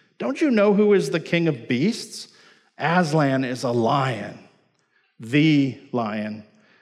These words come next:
a great lion." "Oh," said Susan, "I'd thought he was a man. Is he quite safe? I shall feel rather nervous about meeting a lion."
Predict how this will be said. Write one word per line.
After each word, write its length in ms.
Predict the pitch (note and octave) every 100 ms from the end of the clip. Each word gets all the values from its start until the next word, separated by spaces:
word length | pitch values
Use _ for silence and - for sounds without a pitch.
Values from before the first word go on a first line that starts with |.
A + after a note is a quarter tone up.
| _
a 140 | - C#3
great 680 | A#2+ C#3 B2+ C#3 C3 - - _ _ _ -
lion." 460 | A#2 A2+ G#2+ G2 - _ _ _ _ _ _ _ _ _ _ _
"Oh," 540 | A#2 D3 C3+ A2+ G#2+ - -
said 280 | - A#2 G#2
Susan, 500 | - A2 G#2 G#2 C3 - _ _ _ -
"I'd 180 | F3+ F#3+
thought 180 | C#3 C3+
he 60 |
was 180 | B2+ B2
a 60 | A#2+
man. 540 | B2+ D3 A2+ G#2 G#2 _ _ _ _ _ _
Is 240 | - E3 D#3
he 460 | F3 G3 F3+ E3 -
quite 380 | G#3+ G#3 -
safe? 720 | - - F3+ C3 A2+ D3 - - _ _ _ _ _ _
I 80 | E3+
shall 240 | F3 F3+
feel 240 | E3 F#3+ F3+
rather 380 | D#3 D#3 C#3+ C3
nervous 840 | C3+ D3+ C3+ B2 G#2 - - - _
about 340 | - B2+ C3+ C3+
meeting 300 | D3 C#3 A#2+
a 60 |
lion." 600 | G#2+ A#2+ B2+ A2+ A#2 B2